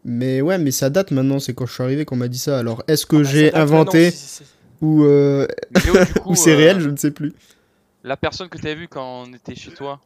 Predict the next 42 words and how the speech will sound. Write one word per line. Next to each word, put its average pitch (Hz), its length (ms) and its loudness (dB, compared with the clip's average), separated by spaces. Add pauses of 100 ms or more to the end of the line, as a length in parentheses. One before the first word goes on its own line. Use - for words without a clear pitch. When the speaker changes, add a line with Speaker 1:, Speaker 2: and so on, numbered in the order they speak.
Speaker 3:
sur 113 160 -12
la 120 80 -6
chaise, - 240 -10
c'était 160 140 -16
peut-être - 260 -18
elle, 202 160 -8
non ? 180 200 -16 (140)
Speaker 1:
Non, 127 200 -2
c'était 120 260 -8
toi, 120 260 -10 (120)
je 131 80 -8
le 127 40 -8
Speaker 3:
J'ai 123 100 -8
Speaker 1:
jure. 135 100 -4
Speaker 3:
trop 131 100 -10
regardé. 120 240 -8
Speaker 1:
Tu 127 60 -6
m'as 131 160 -2
trollé, 131 420 -6
c'est - 220 -10
toi. 127 240 -10
Speaker 3:
Bon, 113 180 -14
écoutez-moi 123 460 -12
bien. 110 200 -18 (640)
Je 127 160 -20
le 135 120 -12
jure 151 340 -10
devant 123 260 -14
des 127 140 -14
milliers 180 180 -4
de - 80 -6
personnes 135 380 -8
ici 160 360 -18
que 135 60 -20
ce - 180 -20
n'était 135 280 -16
pas 185 180 -4
Speaker 2:
Oula. 180 120 -6
Speaker 3:
moi 202 60 -4
sur - 140 -8
la 147 80 -4
chaise. 135 360 -8